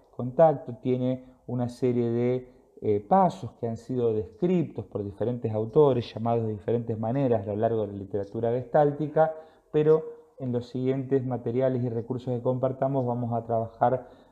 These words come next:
poniendo un poco la lupa en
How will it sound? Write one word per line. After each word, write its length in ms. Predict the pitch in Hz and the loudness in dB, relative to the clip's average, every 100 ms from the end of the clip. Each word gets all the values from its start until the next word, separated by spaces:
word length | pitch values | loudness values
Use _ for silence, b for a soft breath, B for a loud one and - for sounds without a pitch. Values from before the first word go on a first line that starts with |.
| B - | B -2
poniendo 400 | 120 131 135 127 | 0 2 0 0
un 100 | 120 | 2
poco 260 | 131 135 | 2 4
la 140 | 127 123 | 4 4
lupa 720 | 151 147 127 101 - - _ | 4 4 0 -2 -4 -20 _
en 360 | - 113 120 | -4 -2 -2